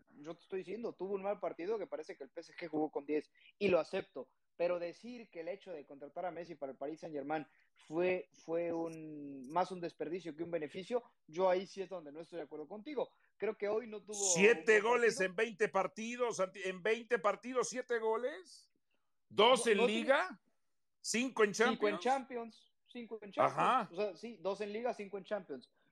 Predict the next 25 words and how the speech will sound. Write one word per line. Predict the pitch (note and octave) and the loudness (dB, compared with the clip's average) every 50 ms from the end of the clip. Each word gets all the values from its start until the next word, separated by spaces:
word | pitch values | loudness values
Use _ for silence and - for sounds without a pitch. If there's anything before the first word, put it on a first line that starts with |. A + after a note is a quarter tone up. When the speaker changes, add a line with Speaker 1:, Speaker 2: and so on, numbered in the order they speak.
| _ _ _ | _ _ _
Speaker 1:
Sí, | - A3 G#3+ F3+ - - _ | -10 -8 -6 -6 -8 -10 _
siete | - - G#3 A3+ G#3 - G#3 | -4 -2 0 0 0 0 -2
goles | G#3 G#3+ G#3 F3+ F3+ | -2 -2 -4 -6 -8
en | F3 F3 | -8 -8
veinte | F#3 G3 F#3+ F3+ F3 | -8 -8 -8 -8 -6
partidos, | - E3+ E3 - F3+ F3 D#3+ C#3 - | -6 -6 -4 -4 -4 -4 -4 -4 -2
pero | - F3 F3+ G3+ | -2 -2 0 0
no | A3 C4 | -2 -2
es | B3 G#3 G#3 | -2 -2 -2
nada | A#3 A3+ G#3 | -2 -2 0
más | G3 G3+ G3+ F#3+ | 0 0 -2 -2
los | F#3 F3 F#3 | -2 0 4
Speaker 2:
No | G#3+ B3 | 6 8
ha | C4+ C4 | 8 8
Speaker 1:
goles. | - A3+ | 8 6
Speaker 2:
jugado | G#3+ G#3+ A#3 B3+ C4 A#3+ A3+ | 4 6 8 8 8 8 8
en | A3+ | 6
once | B3+ C4 B3 - - A3+ | 4 2 2 4 4 4
partidos, | A3 - G3 F#3+ F#3 - - A3+ A#3+ D4 D#4 D4 C4+ A3+ E3+ - - G3+ | 6 8 6 6 6 4 0 -2 0 2 6 6 6 6 6 4 4 4
en | A3 A#3+ | 4 4
once | C4+ B3+ G#3 A#3 | 4 4 4 4
partidos | F3+ A3 G3+ G3 - C#4 C4 A#3+ A#3+ | 6 6 4 4 2 0 0 0 2
no | B3+ | 0
ha | C4 A#3+ | -2 -2
jugado. | - F#3+ A3 G#3 A3 A3 A#3+ C4+ D#4 D#4 D#4 C#4 A3 E3+ E3 - | -2 -6 -4 0 2 2 2 2 0 -2 -4 -4 -4 -4 -6 -10